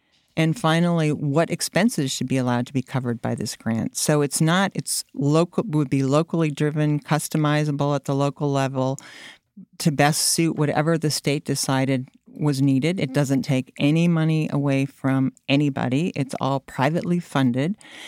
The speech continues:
And if you look at the surveys, I was telling you earlier how people support school choice at a,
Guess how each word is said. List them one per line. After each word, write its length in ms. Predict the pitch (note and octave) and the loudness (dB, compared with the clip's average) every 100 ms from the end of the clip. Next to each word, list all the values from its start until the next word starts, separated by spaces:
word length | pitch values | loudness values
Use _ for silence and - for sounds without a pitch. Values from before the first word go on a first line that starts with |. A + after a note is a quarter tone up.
| - - - | -18 -20 -8
And 260 | - F3 F3 - - | 0 0 0 -4 -4
if 260 | - F3+ F#3 | -2 2 2
you 80 | |
look 220 | E3 F#3 G3+ | 2 0 -2
at 160 | - | -2
the 100 | F3 | -2
surveys, 680 | - - F#3 F#3+ E3+ D3+ C#3 | -2 0 0 2 2 2 0
I 120 | D#3 | -2
was 160 | D3 - | -2 0
telling 240 | D#3 D#3 | 2 2
you 100 | D3 | 2
earlier 460 | D3 D#3+ F3 D3 B2+ | 0 0 2 0 0
how 520 | C3+ C3 C3 C3 - - | 0 0 0 -2 -6 -2
people 340 | F3 E3 D3 | -2 0 -2
support 580 | C#3 - - - C#3+ - | -2 -6 -4 -2 -2 -4
school 300 | - - C#3 | -10 -2 -2
choice 480 | B2+ - G3 C3+ - | -2 0 2 2 0
at 140 | |
a, 60 | C3 | -2